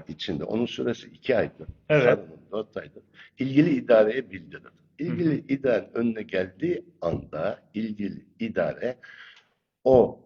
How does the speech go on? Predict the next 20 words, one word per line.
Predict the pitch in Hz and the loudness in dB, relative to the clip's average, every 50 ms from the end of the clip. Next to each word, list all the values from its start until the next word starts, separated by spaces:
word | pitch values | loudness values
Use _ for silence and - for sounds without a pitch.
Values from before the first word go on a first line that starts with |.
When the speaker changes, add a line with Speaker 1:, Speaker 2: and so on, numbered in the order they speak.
| _ - | _ 0
Speaker 1:
asansörü | 120 113 - 113 98 87 - 85 87 92 117 | 2 2 2 0 -2 -2 -4 -8 -8 -6 -6
mühürlemek | 113 - 80 87 87 85 87 90 87 87 87 90 92 95 92 101 117 - - | -6 -8 -8 -12 -10 -8 -6 -6 -6 -6 -6 -4 -4 -4 -2 -4 -6 -8 -10
zorundadır. | - - - 78 80 82 82 82 78 - - 98 98 - - - - - _ _ _ _ _ _ _ _ _ _ _ _ _ - | -14 -16 -10 -8 -6 -6 -6 -8 -10 -6 -4 -4 -2 -2 -4 -6 -6 -12 _ _ _ _ _ _ _ _ _ _ _ _ _ 2
Speaker 2:
Mühürlemezse | 160 214 240 - 294 - 285 269 269 262 247 - - 214 175 | 6 6 8 6 6 4 4 2 2 2 0 0 -2 -2 -2
ne | |
oluyor | 147 135 - 131 123 - | -2 -4 -6 -6 -4 -2
başkan? | 127 117 - - - 220 240 - _ _ _ _ _ _ _ _ _ _ _ _ _ _ _ _ _ _ _ - - | -2 -2 -2 -4 -6 -6 -6 -8 _ _ _ _ _ _ _ _ _ _ _ _ _ _ _ _ _ _ _ -18 -14
Speaker 1:
Şimdi | 87 82 80 82 80 - _ _ _ _ - | -12 -10 -10 -10 -12 -14 _ _ _ _ -14
yani | 80 80 78 76 76 | -10 -8 -8 -8 -8
mühürlemezse | 76 78 76 85 78 76 80 78 78 73 - - - - 120 120 - - _ _ _ _ _ _ _ _ _ _ _ | -10 -12 -12 -12 -12 -10 -10 -10 -10 -10 -12 -12 -8 -6 -6 -6 -8 -12 _ _ _ _ _ _ _ _ _ _ _
Speaker 2:
Şimdi | - - 202 190 | -6 -4 -2 2
peki | - 240 240 233 | 2 2 2 4
onu | - 202 233 | 4 6 10
Speaker 1:
doğacak, | 160 117 123 123 123 123 - 127 135 143 - - | 12 12 12 12 12 10 8 8 8 8 8 6
Speaker 2:
kim, | - - - - | -2 -20 -16 -8
şimdi | - - 101 101 | -4 0 2 6
onu | 104 101 | 6 6
Speaker 1:
doğacak | 104 - - 113 120 139 151 - - - | 6 6 4 4 4 2 2 0 -6 0
her | 104 117 127 127 - - | 4 4 4 4 0 -6
türlü | - 98 92 82 85 110 131 156 | -8 -6 -6 -4 -4 -4 -6 -6